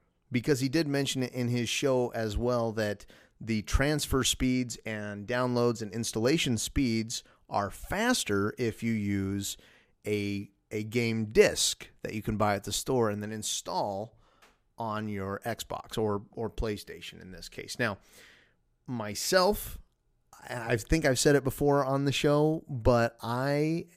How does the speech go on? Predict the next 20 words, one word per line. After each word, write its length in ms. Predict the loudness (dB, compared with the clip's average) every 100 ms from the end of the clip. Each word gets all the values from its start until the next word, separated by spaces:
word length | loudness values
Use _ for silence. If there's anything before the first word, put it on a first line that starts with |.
| _ -6
uh, 280 | -2 0 0
at 60 |
least 340 | 0 -2 -2 -2
this, 240 | -2 -2
the 240 | -2 -2 2
end 240 | 2 2
of 80 | 0
this 200 | 0 2
last 280 | 2 2 2
generation, 520 | 2 4 2 0 2
middle, 200 | 2 2
middle 280 | 0 0 0
to 80 | 0
end 120 | 2
of 60 |
this 180 | 0 0
last 280 | -2 -4 -6
generation 500 | -6 -4 -4 -4 -8
of 120 | -8
games, 360 | -4 -2 -2